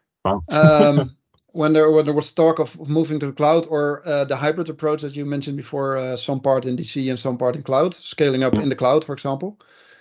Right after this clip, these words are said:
Speaker 2: Um, but, uh, back then it was all very, yeah, immature yet, the, the, the cloud environment, uh, and, and it was not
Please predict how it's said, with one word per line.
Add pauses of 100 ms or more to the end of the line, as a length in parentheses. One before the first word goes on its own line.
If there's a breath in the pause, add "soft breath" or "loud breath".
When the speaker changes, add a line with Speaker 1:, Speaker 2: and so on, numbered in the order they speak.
(240 soft breath)
Speaker 2:
Um,
but, (100)
uh, (280)
back
then
it
was
all
very, (260)
yeah, (220)
immature
yet,
the,
the,
the
cloud
environment,
uh,
and,
and
it
was
not